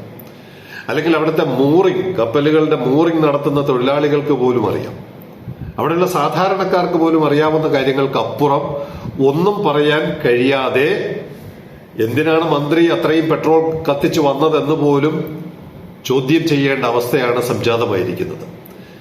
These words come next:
കാരണം, ഇതെല്ലാം ജനങ്ങളുടെ നികുതി പണം എടുത്തുകൊണ്ടാണ് ഇതെല്ലാം കാണിക്കുന്നത്. അതിന് എന്തെങ്കിലും ഒരു അക്കൗണ്ടബിലിറ്റി വേണ്ടേ? എന്തിനാണ് മന്ത്രി തുറമുഖം സന്ദർശിച്ചത്? എന്ത് കാര്യമാണ് തീരുമാനമെടുത്തത്?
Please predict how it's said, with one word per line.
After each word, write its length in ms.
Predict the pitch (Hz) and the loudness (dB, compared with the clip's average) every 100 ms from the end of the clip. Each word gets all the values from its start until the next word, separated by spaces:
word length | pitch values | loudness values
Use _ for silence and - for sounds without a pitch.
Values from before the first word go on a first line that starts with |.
| - - - - | -20 -20 -20 -8
കാരണം, 260 | 143 170 190 | -4 0 2
ഇതെല്ലാം 480 | 175 196 196 208 165 | 4 2 2 0 0
ജനങ്ങളുടെ 640 | 151 160 185 202 202 202 | 2 2 2 2 2 2
നികുതി 440 | 170 151 180 202 175 | 2 0 0 0 0
പണം 260 | 185 185 | 0 0
എടുത്തുകൊണ്ടാണ് 520 | 165 175 180 175 170 | 0 2 2 2 2
ഇതെല്ലാം 280 | 165 165 165 165 | 2 2 2 0
കാണിക്കുന്നത്. 480 | 147 143 143 113 110 | 0 0 0 0 0
അതിന് 280 | 120 165 | 0 0
എന്തെങ്കിലും 480 | 180 156 - 196 190 | 0 0 0 2 2
ഒരു 80 | 165 | 2
അക്കൗണ്ടബിലിറ്റി 640 | 139 180 185 180 143 - | 2 0 0 0 -2 -2
വേണ്ടേ? 360 | 101 90 90 - - - - - - - - - | -2 -2 -2 -6 -10 -16 -18 -20 -20 -20 -8 -4
എന്തിനാണ് 400 | 127 185 196 196 | 0 2 0 0
മന്ത്രി 300 | 185 180 190 | 0 2 2
തുറമുഖം 460 | 185 180 180 180 180 | 2 0 0 0 0
സന്ദർശിച്ചത്? 600 | 180 170 - 175 185 175 - - - - - - | 0 0 -2 0 0 -2 -4 -10 -16 -20 -10 -2
എന്ത് 320 | 131 170 190 | 0 2 0
കാര്യമാണ് 580 | 170 143 165 185 180 175 | 2 0 2 2 2 0
തീരുമാനമെടുത്തത്? 840 | 147 151 180 180 170 160 175 185 | 0 2 2 2 0 0 -2 -2